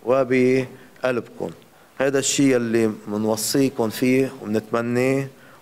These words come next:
ونضل نحن وياكم نشتغل لإله، تنضلنا كلنا سوا حاملين لبنان بعقلنا وبفكرنا وبقلبنا، وبتبقى الوحدة الوطنية أغلى شيء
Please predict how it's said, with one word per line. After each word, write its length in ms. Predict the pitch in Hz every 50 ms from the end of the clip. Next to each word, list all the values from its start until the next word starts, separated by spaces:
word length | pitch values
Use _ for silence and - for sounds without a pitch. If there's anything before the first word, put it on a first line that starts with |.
| -
ونضل 360 | - 110 113 110 110 131 135 135
نحن 200 | 135 - 117 127
وياكم 440 | 120 120 127 131 127 - 123 113
نشتغل 540 | 113 113 - - - 131 113 117 110 104 101 104 - - - - - - - _ -
لإله، 560 | - 110 117 117 123 127 127 127 131 135 139 135 135 - - - - - -
تنضلنا 460 | 123 113 113 117 139 143 143 135 123
كلنا 320 | 117 - 143 139 131 131 120
سوا 320 | - - 135 131 123 117
حاملين 460 | 104 - 117 113 113 120 131 127 117
لبنان 400 | 110 110 101 117 117 113 110 101
بعقلنا 720 | 98 101 95 104 123 120 117 117 117 113 117 117 120 120 120 - - - - - - - _ _ _ _ _ _ _ _ _ - -
وبفكرنا 840 | - 95 104 104 - - 113 - 123 120 117 117 113 110 110 117 117 117 - - - - - - _ _ _ - -
وبقلبنا، 1160 | 110 113 110 110 113 113 110 107 - - 98 101 113 113 113 113 110 104 87 87 85 82 78 - - - - - - - _ -
وبتبقى 480 | 101 95 - - 156 147 123 127 117
الوحدة 360 | 117 113 123 139 - - 123 127
الوطنية 720 | 117 117 117 113 - 123 123 127 131 123 123 127 123 127
أغلى 460 | - 151 147 147 123 120 113 110 113
شيء 420 | 110 - - 123 120 123 123 123